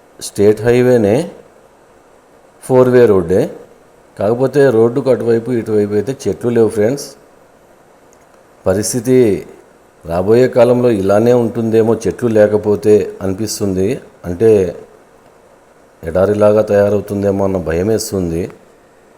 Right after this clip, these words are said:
ఒక్కసారి మీరు కూడా ఆలోచించండి ఫ్రెండ్స్, చెట్లు గిన్నె లేకపోతే మన పరిస్థితి ఏంటి అనేది. దయచేసి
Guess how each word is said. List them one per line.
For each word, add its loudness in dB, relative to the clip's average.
ఒక్కసారి 0
మీరు 2
కూడా 4
ఆలోచించండి 2
ఫ్రెండ్స్, -4
చెట్లు 0
గిన్నె 2
లేకపోతే 2
మన 0
పరిస్థితి -4
ఏంటి -2
అనేది. -4
దయచేసి -2